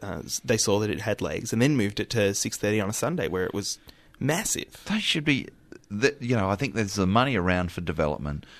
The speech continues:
Speaker 2: to start putting that stuff in, you know, round about the midnight hour, raising some comedy, and it's the perfect ground for it.
Speaker 1: Yeah, and it,
Speaker 2: Perfect
Speaker 1: it,
Speaker 2: ground for
Speaker 1: it,
Speaker 2: it.
Speaker 1: it shouldn't be too expensive to make either.
Speaker 2: And, you know, it's not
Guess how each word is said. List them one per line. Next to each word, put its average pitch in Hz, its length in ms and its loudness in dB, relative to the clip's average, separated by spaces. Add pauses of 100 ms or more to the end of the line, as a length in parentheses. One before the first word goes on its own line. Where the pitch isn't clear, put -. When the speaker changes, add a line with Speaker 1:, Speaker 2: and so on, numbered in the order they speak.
(160)
Speaker 2:
to 82 80 -6
start 85 300 2
putting 85 240 -2
that 73 180 -4
stuff - 260 -4
in, 82 220 0 (600)
you 151 120 2
know, 117 120 8
round 120 300 4
about 110 180 4
the 92 60 -4
midnight 85 440 2
hour, 90 340 2 (880)
raising 95 500 4
some 92 160 -2
comedy, 87 500 0
and 85 140 2
it's - 120 -4
the - 80 -12
perfect 107 460 0
ground 82 360 0
for 65 360 -4
it. - 80 -16 (260)
Speaker 1:
Yeah, 269 220 2
and 202 120 2
it, - 80 2
Speaker 2:
Perfect - 260 2
Speaker 1:
it, - 20 -20
Speaker 2:
ground 62 280 -2
for - 180 -6
Speaker 1:
it, 175 100 4
Speaker 2:
it. - 80 -16
Speaker 1:
it 160 160 2
shouldn't 156 380 0
be 120 160 0
too 117 180 -4
expensive 110 500 -4
to - 100 -6
make 107 260 -4
either. 123 220 -4 (160)
Speaker 2:
And, 104 320 2
you 104 80 -2
know, 87 240 0 (580)
it's - 240 -2
not 117 520 2